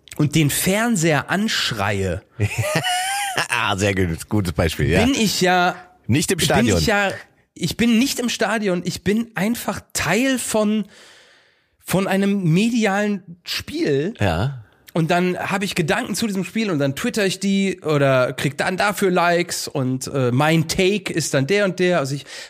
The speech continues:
Speaker 1: partizipiere an diesem, an dieser gleichzeitig stattfindenden Welt. Und das ist aber so gesehen alles nicht wirklich echt. Es ist nur ein, wer ist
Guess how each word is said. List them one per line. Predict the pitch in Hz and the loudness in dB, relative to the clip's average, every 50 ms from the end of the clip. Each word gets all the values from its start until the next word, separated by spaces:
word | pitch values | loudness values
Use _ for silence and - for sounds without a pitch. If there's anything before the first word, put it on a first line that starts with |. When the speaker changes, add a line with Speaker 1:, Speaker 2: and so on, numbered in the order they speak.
| _ - | _ -4
Speaker 1:
partizipiere | - 175 180 180 - 185 - - 175 - - - - 214 254 294 240 202 170 165 165 - - 127 | -2 -2 -2 0 -2 -4 -2 -2 -4 -4 -4 -6 -8 -4 -2 -2 0 2 2 0 0 0 -2 -2
an | 147 180 214 240 220 165 | 0 2 2 2 0 0
diesem, | - 175 202 196 175 185 185 185 185 175 180 - - - - - - - - - - - | 0 0 0 0 2 2 2 2 2 0 -2 -8 -20 -20 -20 -20 -20 -20 -20 -20 -16 -2
an | - 147 165 180 175 175 - - | 0 2 4 4 2 0 -4 -14
dieser | - - - - 143 147 147 175 151 | -18 -18 -14 -6 -4 -2 0 0 0
gleichzeitig | - - 139 147 - 214 247 - - - - 208 185 180 180 - 185 175 - - - - - | 2 2 0 2 2 0 -2 -2 -4 -4 0 0 0 0 0 0 -2 -2 -2 -6 -12 -8 -6
stattfindenden | - - - - 185 - - - - - 196 190 190 190 - 190 175 160 160 170 165 170 170 170 165 170 - - - _ _ _ _ _ | -6 -2 -2 -2 -4 -2 -4 -6 -2 0 0 0 0 -2 0 0 0 2 2 2 2 4 2 0 0 -4 -8 -20 -20 _ _ _ _ _
Welt. | - 117 185 233 226 170 - 302 - - - - - _ _ _ _ _ _ _ _ _ _ _ _ _ _ _ _ _ _ _ - | 0 2 2 4 4 2 2 0 -2 -8 -10 -10 -14 _ _ _ _ _ _ _ _ _ _ _ _ _ _ _ _ _ _ _ -2
Und | - 165 156 160 - | 0 0 0 2 0
das | 165 147 - - | -2 -2 -2 -2
ist | - 190 - - - - | -2 -2 -2 -2 -2 -2
aber | 156 135 151 143 - - | 0 0 0 0 0 -4
so | 143 113 147 185 | -2 0 2 2
gesehen | - 226 185 185 190 - - | 2 0 0 0 0 0 0
alles | 170 139 165 175 - - - | 0 0 0 0 -2 0 -2
nicht | 160 - - - - | -2 -2 -4 -4 -2
wirklich | 139 143 - - 160 160 - - - | -2 -2 0 0 -2 -2 -2 -4 -4
echt. | 196 - - - | -4 -4 -2 -2
Es | 104 - - | -2 -2 0
ist | 117 - - - - - - _ _ - - | -2 -2 -4 -6 -10 -16 -16 _ _ -4 0
nur | 165 139 123 123 135 165 190 220 240 - - | 4 6 6 6 6 6 6 4 2 2 2
ein, | 156 156 156 160 165 160 131 143 110 117 | 2 4 4 4 2 2 0 0 2 2
wer | 139 156 170 180 - - | 4 4 4 2 2 2
ist | 170 156 151 - - - - - | 2 2 2 0 -2 -4 -6 -6